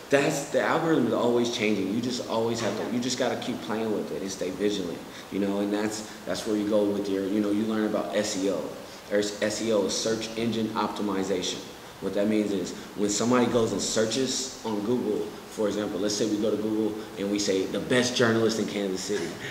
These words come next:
Speaker 1: <laughs> and you wanna pop up, right?
Speaker 2: Yeah.
Speaker 1: You wanna be ranked up there as the best journalist in Kansas City. Well, start creating content with those type of tags, with those type of titles,
Speaker 2: Yes.
Speaker 1: with the, with the w-, website, best journalist in Kansas City dot com.
Speaker 2: Mm-hmm.
Speaker 1: And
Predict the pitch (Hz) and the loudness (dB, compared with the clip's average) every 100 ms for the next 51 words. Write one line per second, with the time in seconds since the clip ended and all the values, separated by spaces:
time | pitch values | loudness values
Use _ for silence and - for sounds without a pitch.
0 | - 156 240 226 196 233 226 233 - 156 | 10 12 12 12 12 12 12 8 8 6
1 | - 156 165 185 170 165 160 160 214 254 | 10 10 12 12 12 12 12 10 12 10
2 | - - 135 151 202 202 - - - 175 | 8 6 6 10 10 8 4 0 4 10
3 | 190 175 160 170 151 175 190 175 - 170 | 12 12 10 8 10 10 12 8 8 10
4 | 160 147 160 160 160 151 131 - 151 139 | 10 10 8 10 8 8 6 2 4 4
5 | - 151 123 117 - - - - - - | 2 2 4 2 0 -6 -10 -8 -4 0
6 | 139 139 135 - 127 107 - 135 147 - | 4 4 4 4 4 4 0 0 0 0
7 | 117 110 - - - 117 113 107 107 110 | -2 -2 -8 -10 -2 0 4 2 2 0
8 | 98 87 - 127 107 - - - - - | -2 -4 -2 0 0 -2 -6 -10 -14 -12
9 | - 98 107 - 101 - - 120 120 110 | -4 0 0 2 0 0 -2 0 2 2
10 | 90 - - - - - 131 151 147 127 | 0 -2 -4 -6 -8 2 6 10 10 10
11 | 127 131 117 110 117 123 120 120 - 87 | 8 8 6 4 0 2 4 4 4 0
12 | 82 117 117 113 - - - 123 113 117 | 2 4 4 4 -2 -8 2 4 6 6
13 | 110 107 - 113 104 - 113 101 104 98 | 4 2 0 0 0 0 0 2 2 0
14 | - 101 101 - - - - - - - | -2 -4 -4 -10 -14 -16 -10 -8 -8 -6
15 | - | 0